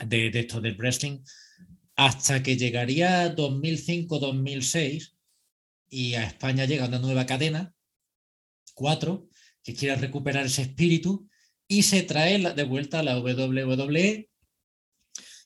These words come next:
Yo fui un par de pasos más adelante porque el dos mil cinco me pilló a mí de, de Erasmus en Irlanda, y ahí, para mi gran regocijo, los sábados por la mañana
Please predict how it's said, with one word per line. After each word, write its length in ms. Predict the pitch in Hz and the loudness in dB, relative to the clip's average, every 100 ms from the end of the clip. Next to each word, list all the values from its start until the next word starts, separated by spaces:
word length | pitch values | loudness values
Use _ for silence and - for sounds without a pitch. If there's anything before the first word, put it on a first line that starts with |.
| _ _ _ _ - | _ _ _ _ 2
Yo 360 | 147 151 147 180 | 6 8 8 6
fui 200 | 208 220 | 8 8
un 640 | 214 214 214 208 202 - | 10 10 10 8 6 4
par 180 | 208 190 | 4 6
de 120 | 196 | 4
pasos 360 | 185 - 175 | 2 2 2
más 140 | 165 175 | 2 2
adelante 420 | 160 170 175 175 | 4 2 2 0
porque 300 | 160 131 131 | 0 -2 0
el 100 | 123 | 0
dos 160 | 135 156 | 0 2
mil 140 | 175 | 2
cinco 640 | 175 196 190 180 180 - - | 2 2 2 -2 -4 -6 -6
me 240 | 135 143 | -2 0
pilló 240 | 131 139 | 0 0
a 60 | 160 | 2
mí 160 | 170 170 | 2 2
de, 400 | 143 127 117 104 | 2 2 0 -2
de 220 | 113 117 | 0 0
Erasmus 380 | 139 156 143 160 | 0 -2 -2 -2
en 120 | 165 | 0
Irlanda, 580 | 139 143 151 123 147 - _ _ _ _ _ | 0 0 0 -2 -4 -8 _ _ _ _ _
y 120 | 151 | -2
ahí, 220 | 139 160 196 | 0 2 2
para 260 | 190 165 | 2 2
mi 100 | 151 | 2
gran 200 | 147 156 | 0 0
regocijo, 640 | 160 143 135 175 175 175 175 | -2 -2 -2 -4 -2 -4 -2
los 260 | 131 117 | -2 -2
sábados 360 | - 143 196 202 | -2 0 2 0
por 100 | - | 0
la 120 | 175 160 | 0 0
mañana 500 | 139 143 180 202 | 0 0 0 -2